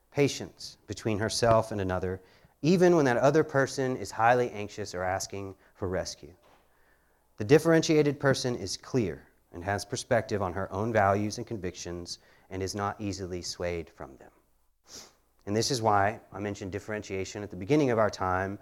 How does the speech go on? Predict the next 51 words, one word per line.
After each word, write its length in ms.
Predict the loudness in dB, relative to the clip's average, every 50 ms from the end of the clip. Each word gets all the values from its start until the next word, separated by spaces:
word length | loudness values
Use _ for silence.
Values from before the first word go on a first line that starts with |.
| -16 -20 -20 _ _ -8
and 200 | -6 -6 -4 0
why 280 | 0 2 2 2 0 -2
I 80 | -6
gave 300 | -4 0 0 0 0 0
you 280 | -2 -4 -6 -6 -8 -12 -14 -12
a, 240 | -10 -8 -8 -10 -12 _ _ _ _ _
what 140 | -4 2 4
I 100 | 6 6
thought 240 | 6 4 2 0 0
was 140 | -2 -4 -6
a 40 | -6
cheesy 440 | -6 -2 -2 -2 0 0 -2 -4
sermon 280 | -2 -2 -2 0 0 0
illustration 640 | 0 -2 -2 -2 -2 -2 -2 -2 -4 -6 -8 -8 -8
with 120 | -8 -8
a 60 | -8
catalytic 440 | -6 -2 -2 0 0 -2 -4 -6 -10
converter 540 | -12 -14 -12 -8 -6 -6 -4 -4 -4 -6 -6
and 100 | -10 -10
the 80 | -8 -6
liver. 400 | -4 -4 -2 -2 -2 -2 -4 -4 -12 -20 -20 -16 -8 -6
I 60 | -2
think 300 | 0 0 0 0 -4 -18 _ _ _ -4
Jeremy 460 | 0 0 2 4 4 2 2 0 -4
s-, 120 | -12 -18 -20 _ _ -10 -2
talked 200 | -2 -2 0 0
about 180 | 0 -2 -2
a 60 | -2 -2
gallbladder 580 | -4 -2 -2 -2 0 0 0 0 0 0 -2
a 20 | -4
couple 220 | -4 -6 -4 -4
weeks 180 | -6 -6 -8 -6
ago. 260 | -4 -4 -4 -4 -4
Do 100 | -4 -2
y'all 260 | -2 -2 -2 -4 -4
remember 220 | -6 -6 -6 -6
that? 240 | -6 -6 -6 -8 -6
So 260 | -4 -2 -2 -2 -4 -8 -14 -8 2
I 40 | 6
thought 200 | 8 8 8 8
a 40 | 8
liver 260 | 8 8 8 8 6
was 140 | 4 4 4
certainly 280 | 2 2 2 2 0
a 40 | -2
step 300 | -2 0 0 0 2 2
up 160 | 0 0 0
from 140 | -4 -6 -2
that. 300 | 0 0 0 -2 -4 -4
But, 240 | -4 -4 -4 -6 -8 -20 -20 -20 -20 -20 -16 -6 0
um, 440 | 2 4 4 4 2 -2 -6 -10